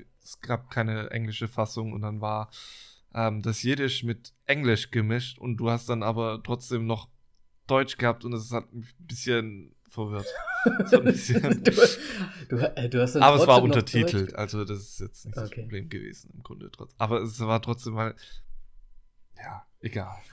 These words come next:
Speaker 2: Ach so, es war Jiddisch, aber die haben's trotzdem synchronisiert auf Deutsch, oder wie?
Speaker 1: Nee, sie, sie, also Jiddisch hat ja auch sehr viel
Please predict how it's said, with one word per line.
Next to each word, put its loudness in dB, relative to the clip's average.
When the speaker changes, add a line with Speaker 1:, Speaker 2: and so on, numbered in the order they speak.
Speaker 2:
Ach -4
so, 8
es 4
war 6
Jiddisch, 4
aber 4
die 0
haben's 0
trotzdem 4
synchronisiert 2
auf 4
Deutsch, -2
oder -4
wie? -10
Speaker 1:
Nee, 2
sie, -10
sie, -16
also -6
Jiddisch 0
hat 2
ja 0
auch 0
sehr 0
viel -2